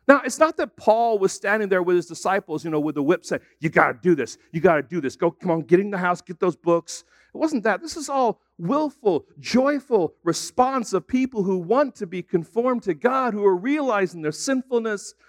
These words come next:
and want to radically amputate the habits of their sin, the lingering presence of their sinful practices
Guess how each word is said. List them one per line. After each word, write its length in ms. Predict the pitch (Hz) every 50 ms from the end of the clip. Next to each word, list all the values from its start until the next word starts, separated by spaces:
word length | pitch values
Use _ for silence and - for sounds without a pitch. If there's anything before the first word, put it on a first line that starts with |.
| _ _ _ _ _ _ _
and 140 | - 147 151
want 160 | 165 180 160
to 140 | - - 135
radically 840 | 127 120 120 139 139 160 175 185 185 180 - - 190 170 151 147 - _ _ _ _ _ _ _
amputate 840 | - 147 151 156 151 - 139 123 - - 147 127 113 104 101 - _ _ _ _ _ _ _ _
the 80 | 107 104
habits 640 | - - - - 196 190 196 190 175 - - -
of 120 | 156 139 131
their 140 | 135 127 120
sin, 380 | - - - 135 120 113 117
the 100 | 123 127
lingering 420 | 123 131 143 151 160 131 131 135 123
presence 600 | - - - - 202 214 190 190 180 147 - -
of 120 | 156 147
their 120 | 135 120
sinful 360 | - - - 135 135 131 120 104
practices 640 | - - 120 123 127 - 131 117 - 127 113 -